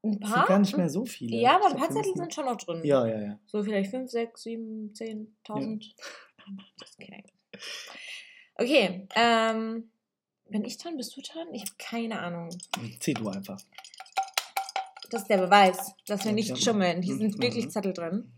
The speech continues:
Speaker 2: Mhm.
Speaker 1: Jetzt mach ich auf. So, wir machen jetzt A S M R. Oh, das war mein Finger. Wow.
Speaker 2: Mhm.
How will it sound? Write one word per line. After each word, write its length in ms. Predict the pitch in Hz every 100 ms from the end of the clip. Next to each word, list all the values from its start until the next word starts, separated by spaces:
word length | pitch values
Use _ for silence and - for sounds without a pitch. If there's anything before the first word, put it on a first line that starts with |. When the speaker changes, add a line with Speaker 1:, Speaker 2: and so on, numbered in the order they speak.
| -
Speaker 2:
Mhm. 120 | - _ _ -
Speaker 1:
Jetzt 200 | 202 208
mach 100 | 196
ich 100 | -
auf. 240 | 208 302
So, 260 | - 196 -
wir 100 | 196
machen 200 | 196 202
jetzt 200 | 180 - _ 180
A 40 |
S 160 | 175 175
M 100 | 160
R. 200 | 160 156 175 _ _ _ _ _ _ _ _ _ _ _ _ - - _ _ _ _ _ - _ _ _ _ - - _ _ - - - _ - - _ _ _
Oh, 160 | 202 202 - _ - - -
das 220 | 202 -
war 80 | 180
mein 160 | 175
Finger. 260 | - 190 214 - - - _ _ _ _ _ _ -
Wow. 340 | 170 196 185 170 _ _ -
Speaker 2:
Mhm. 360 | 120 123 123